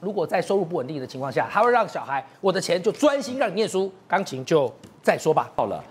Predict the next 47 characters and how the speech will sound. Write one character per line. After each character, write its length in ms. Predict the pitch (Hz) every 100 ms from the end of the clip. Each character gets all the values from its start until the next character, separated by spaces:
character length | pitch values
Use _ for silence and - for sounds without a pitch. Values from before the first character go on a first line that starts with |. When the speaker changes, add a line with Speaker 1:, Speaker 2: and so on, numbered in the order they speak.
| - - -
Speaker 2:
凡 260 | 196 247
事 240 | - 269 180
皆 260 | 226 220
可 260 | 220 - 101 80
弃， 340 | - 294 165 -
人 260 | 127 147 185
先 280 | 214 208
求 220 | - 131 139
温 280 | 143 156
饱。 220 | 175 107 120
我 80 | 143
连 160 | 196 -
钢 240 | 311 311
琴 180 | 311 -
都 120 | 226
可 120 | 233 196
以 80 | -
丢 220 | 196 190
了， 180 | 190 127 - - - - - - -
房 240 | 147 240
子 240 | 185 147 - - - _ -
恐 160 | 180
怕 100 | 240
也 60 | 240
是 120 | 226
可 160 | 196 208
有 160 | 208
可 160 | 214 170
无 220 | 131 135
吧。 220 | 180 151
既 180 | - 311
然 260 | 254 208 220 - - -
我 120 | 285
有 100 | 233
一 40 |
个 60 | 277
地 160 | 277
方 220 | 247 262 185
可 160 | 220
以 180 | 247 156 -
安 240 | 254 254
身 400 | 233 262 247 254
立 220 | 294 240
命 260 | 214 247 185
的 140 | 180
所 240 | 156 147 113
在， 260 | 240 214